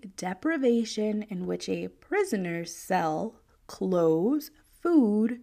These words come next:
are all white. Even the guards wear white. The lights are kept on twenty-four hours a day,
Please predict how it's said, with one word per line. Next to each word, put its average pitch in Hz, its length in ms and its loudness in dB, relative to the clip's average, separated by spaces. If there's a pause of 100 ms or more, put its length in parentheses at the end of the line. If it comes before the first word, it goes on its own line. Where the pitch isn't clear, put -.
are 165 240 -4
all 170 380 -2
white. - 680 -12
Even 220 300 4
the 254 80 6
guards 185 380 0
wear 175 200 -2
white. 165 640 -8 (140)
The 202 100 2
lights 185 300 -2
are 220 80 -2
kept 214 280 -6
on 180 200 -2
twenty-four 214 680 0
hours 180 380 -4
a 175 60 -6
day, 151 360 -8